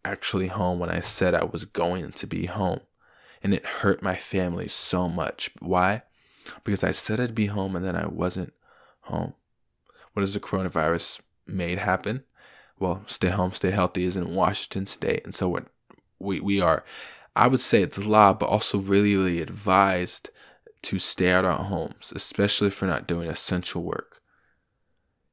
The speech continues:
And what it made me realize is, man, I can do so much with the brothers. I mean, we wrestle around every day around five.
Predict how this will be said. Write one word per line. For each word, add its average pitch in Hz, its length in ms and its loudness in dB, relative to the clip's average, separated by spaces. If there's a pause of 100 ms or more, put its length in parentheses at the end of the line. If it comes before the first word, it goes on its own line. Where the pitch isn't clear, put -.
(240)
And 104 220 0
what 107 120 0
it 104 80 0
made 110 160 0
me 107 100 -2
realize 107 440 0
is, 92 180 -8
man, 110 220 0
I 113 200 0
can 143 180 -4
do 117 160 0
so - 420 -2
much 107 420 -2
with 98 180 -4
the 92 60 -8
brothers. - 600 -2 (920)
I 101 60 -6
mean, 98 140 0
we 104 120 4
wrestle 104 720 4 (140)
around 92 500 2
every 101 240 0
day 98 160 2
around 87 320 2
five. 104 1040 4